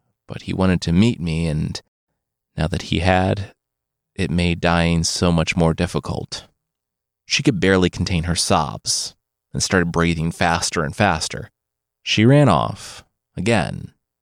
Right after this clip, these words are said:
to her quarters. Word spread that a ghost, a specter, had been in their midst the day before. And while the Baron loved ghost stories,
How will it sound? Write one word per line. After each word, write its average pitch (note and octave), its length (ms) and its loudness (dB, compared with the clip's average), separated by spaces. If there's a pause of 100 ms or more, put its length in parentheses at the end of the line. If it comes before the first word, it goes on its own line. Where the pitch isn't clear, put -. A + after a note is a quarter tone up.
(260)
to - 120 -6
her D2 60 -2
quarters. B1+ 680 0 (720)
Word G2+ 480 4
spread E2 500 2
that D#2+ 120 0
a D2+ 40 0
ghost, - 800 -2 (500)
a - 80 -6
specter, - 640 -2 (300)
had - 160 -6
been F2+ 140 4
in F2 80 2
their E2 140 2
midst - 520 0
the F#2 100 0
day E2+ 180 4
before. E2+ 560 0 (640)
And E2 140 4
while F#2 100 6
the F#2 120 2
Baron F2+ 480 2
loved D#2+ 340 0
ghost D2+ 280 2
stories, C3 640 4